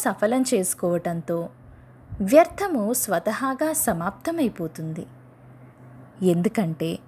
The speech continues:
సఫలం చేసుకోవడం అంటే అర్థము శ్రేష్టం వైపు ఉపయోగించడము.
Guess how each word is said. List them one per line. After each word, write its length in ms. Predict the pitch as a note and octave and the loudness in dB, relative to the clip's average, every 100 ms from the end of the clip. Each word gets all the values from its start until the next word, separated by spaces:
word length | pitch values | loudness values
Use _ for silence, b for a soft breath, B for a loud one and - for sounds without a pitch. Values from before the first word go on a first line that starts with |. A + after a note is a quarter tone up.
| - - - - | -20 -20 -16 -2
సఫలం 520 | - F4 F#4 G#4 A4 - | 4 4 4 0 0 2
చేసుకోవడం 760 | A#3+ G#3 C4 D4 C#4+ C#4+ C#4+ C#4 | 2 2 2 4 4 4 0 -2
అంటే 220 | B3+ B3+ C4 - E3+ | -2 0 -2 0 -4
అర్థము 440 | - - C4+ G#3 E3 G3 C#4 B B B B B - | -4 -4 0 0 0 -2 -4 B B B B B 0
శ్రేష్టం 540 | - E4+ G4 - G4+ F#4 G3+ | 4 6 4 2 0 2 2
వైపు 280 | F#3 G3 A3+ - | 2 0 -2 -6
ఉపయోగించడము. 840 | - F3+ E3+ E3+ F#3 - F#3+ F3+ | -4 -2 -2 -4 -4 -4 -4 -6